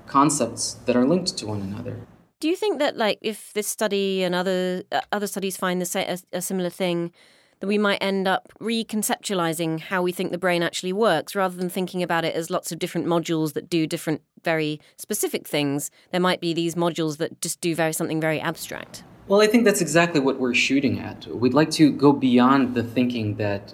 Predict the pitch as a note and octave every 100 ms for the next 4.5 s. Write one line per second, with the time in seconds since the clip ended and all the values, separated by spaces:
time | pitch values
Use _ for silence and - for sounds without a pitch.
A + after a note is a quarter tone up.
0 | - - A2 G#2+ - - B2 A#2 A2+ G#2+
1 | A2+ A#2 - G#2 G2 G2+ - - - -
2 | E3 D#3 A#2+ A#2 - - A2 B2 A#2 G#2+
3 | G#2+ G#2 G#2+ A2 G#2+ G#2 - G2+ G2+ G2+
4 | - D#3+ - - -